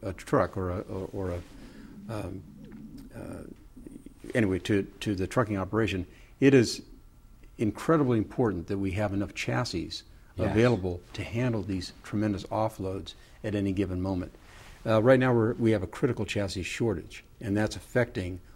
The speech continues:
Speaker 1: our performance this peak season.
Speaker 2: And the obtaining of the chassis is the responsibility, I would imagine, not of the port, but of the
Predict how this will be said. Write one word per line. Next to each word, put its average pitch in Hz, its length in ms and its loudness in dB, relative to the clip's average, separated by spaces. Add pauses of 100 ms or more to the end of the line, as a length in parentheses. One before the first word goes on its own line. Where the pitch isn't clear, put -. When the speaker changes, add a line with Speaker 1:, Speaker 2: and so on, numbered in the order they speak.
Speaker 1:
our - 140 -4
performance 101 500 -2
this 101 140 -6
peak 98 240 -6
season. 87 320 -8 (760)
Speaker 2:
And 120 540 2
the 110 640 4
obtaining 180 500 2
of 101 120 2
the 101 60 -2
chassis 98 800 0
is 95 240 -2
the 98 100 0
responsibility, 104 1120 2 (280)
I 101 80 2
would 98 100 4
imagine, 95 460 2
not 110 220 6
of 90 140 -2
the 78 80 -8
port, 139 540 8
but 98 220 6
of 87 340 0
the 85 260 2